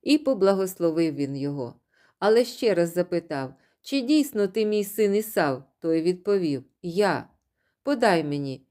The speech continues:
і попоїм дичини мого сина», промовив Ісаак, «щоби поблагословила тебе моя душа». Той подав йому, і він наївся. Приніс йому також вина,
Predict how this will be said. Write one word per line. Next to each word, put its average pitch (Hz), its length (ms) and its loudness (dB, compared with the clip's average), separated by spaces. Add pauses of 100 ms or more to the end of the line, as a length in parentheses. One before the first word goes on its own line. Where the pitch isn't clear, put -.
і 262 120 -6
попоїм 247 560 0
дичини 202 480 0
мого 175 280 0
сина», 156 400 -4
промовив 165 600 -4
Ісаак, 151 580 -4 (180)
«щоби 175 340 0
поблагословила 175 960 0
тебе 190 280 0
моя 170 300 2
душа». 147 520 -6 (240)
Той 277 180 0
подав 170 480 -2
йому, 170 360 -4 (220)
і 180 160 0
він 240 240 -2
наївся. 139 640 -4 (280)
Приніс 208 440 0
йому 185 180 2
також 156 440 -4
вина, 147 480 -4